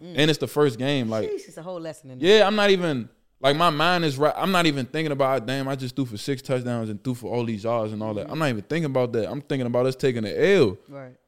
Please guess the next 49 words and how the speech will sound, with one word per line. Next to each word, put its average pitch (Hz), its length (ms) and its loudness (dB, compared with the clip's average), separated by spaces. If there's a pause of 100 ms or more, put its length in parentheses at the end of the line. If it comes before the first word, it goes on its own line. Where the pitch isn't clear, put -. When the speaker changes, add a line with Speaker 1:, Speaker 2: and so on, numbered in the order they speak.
Speaker 2:
But 123 420 2 (840)
it's 160 140 -4
like 147 280 4
people 180 220 -2
kinda 165 260 2
forgot 156 280 2
about 147 200 4
the 131 300 0
L 151 280 2 (140)
and 127 120 -2
was, 131 120 -4
like, 127 140 2
looking 143 220 2
at 135 80 -2
me 139 100 -2
like, 107 280 -4
"Damn, 185 440 0
bro, 170 220 2
like, 131 300 -2 (160)
you 214 100 -8
did 151 260 0
this, 190 200 0
you 208 100 -4
did 156 220 -2
that." 180 140 -2
Speaker 1:
Right. 113 200 -4
Speaker 2:
Like, - 100 -16 (760)
we 139 100 -20
about - 200 -20
to 107 100 -10
be 113 200 -4
nice. 123 320 -4
Like, 104 120 -4
we 117 80 -6
about 107 200 -8
to 98 80 -10
be 101 180 -10
cool. 139 260 -4
So 110 140 -8
sophomore 131 400 -2
year, 120 260 -2 (680)
I 107 60 -12
do 123 140 -4
my 110 180 -4
thing. 113 460 -8 (240)
Um, 101 320 -12 (1000)
man, 123 240 -2
we 123 100 -4
go, 107 760 -4